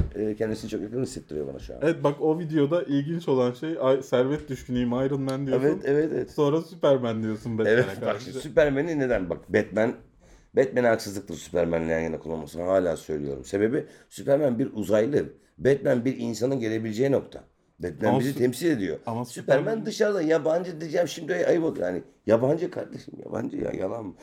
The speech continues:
Speaker 1: <laughs> Onu biz seviyoruz. Niye? Çünkü insan olduğu için, bu dünyanın güzelliği için geri girse geri geri gitti ya. Yani bu insanı ben sevip ne yapayım abi? Superman bizim çocukluğumuzun umuduydu.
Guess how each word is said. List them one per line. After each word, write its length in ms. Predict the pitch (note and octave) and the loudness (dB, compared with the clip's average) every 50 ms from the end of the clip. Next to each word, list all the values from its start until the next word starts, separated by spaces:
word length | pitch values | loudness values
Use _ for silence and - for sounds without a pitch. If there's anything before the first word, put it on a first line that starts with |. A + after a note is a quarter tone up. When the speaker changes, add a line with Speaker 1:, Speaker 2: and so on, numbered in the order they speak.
| - - - - | -20 -12 -4 -2
Speaker 1:
<laughs> 120 | C#3+ C3+ - | 0 4 4
Onu 180 | B3 A#3 A3 | 4 2 2
biz 180 | G3+ F3+ D3+ - | -2 -6 -8 -4
seviyoruz. 480 | - F3 F#3 G3 F#3+ F3+ F3 F3 D3+ | 0 0 2 2 2 0 0 0 -2
Niye? 260 | C#3 C3+ D3+ F#3 G#3 G3+ | -2 0 2 2 2 2
Çünkü 240 | - D#3 C#3 C#3+ | 0 -6 -8 -8
insan 460 | C3 B2 B2 B2 A#2+ A#2 - F3+ F#3+ F#3 | -4 -2 -2 -2 -2 0 2 2 4 4
olduğu 260 | D#3+ C3+ A#2+ A2 G#2 | 4 2 2 2 0
için, 240 | F#2 F2+ F#2+ G2+ G2+ | -4 -4 -6 -4 -4
bu 80 | A2+ | -4
dünyanın 340 | A#2 C3 B2+ B2+ C3 C#3 C3 | -2 0 2 2 2 2 0
güzelliği 380 | A#2+ A#2 A2+ C3 C3+ D3 D#3+ D#3+ | -2 0 2 2 2 2 0 -4
için 220 | - B2 A2 G2 | -8 -8 -8 -4
geri 160 | G2+ A2 B2+ A2+ | -4 -2 -2 -2
girse 260 | B2+ C#3 C#3 C#3+ C#3 | -4 -4 -4 -4 -4
geri 200 | A#2 C3+ D3 C#3+ | -4 -2 -2 0
geri 180 | C#3+ D#3+ D3+ | 0 2 2
gitti 240 | C#3+ B2+ - - E2 | 0 -2 -4 -6 -6
ya. 160 | E2 D2 - - - - - - - - - - | -6 -6 -6 -10 -18 -20 -20 -20 -20 -16 -4 2
Yani 180 | - A#2+ A#2 A#2 | 2 2 2 2
bu 80 | D#3+ | 0
insanı 300 | F3 F3 C#3+ C#3+ D3+ D3 | 0 0 0 0 2 2
ben 40 | C3+ | 2
sevip 340 | B2+ - C#3 C3+ C3+ C3 F#2 | 0 0 -2 -2 -2 -2 0
ne 100 | G2+ A#2+ | 2 4
yapayım 360 | C3 D#3 D#3 - C3 G#2 G2 | 6 4 4 2 0 -2 -2
abi? 200 | G2+ A2 G#2 F2+ | -2 -2 -4 -6
Superman 440 | - - - - B2 B2+ B2+ A#2 A2+ | -8 -8 -2 0 2 2 2 0 0
bizim 160 | A#2+ A#2+ A#2 | -2 -4 -4
çocukluğumuzun 720 | A2 - - A2+ A2+ - - G#2+ A2 A2+ A2+ G#2+ G#2 F#2 - - - - _ _ - | -4 -4 -4 -4 -4 -2 -2 0 0 0 0 -2 -2 -4 -6 -10 -20 -20 _ _ 0
umuduydu. 640 | A#2 C3+ E3 E3+ D#3+ D#3 F#3+ F#3+ D#3+ G2 - - | 2 4 6 6 4 4 4 2 0 -2 -6 -12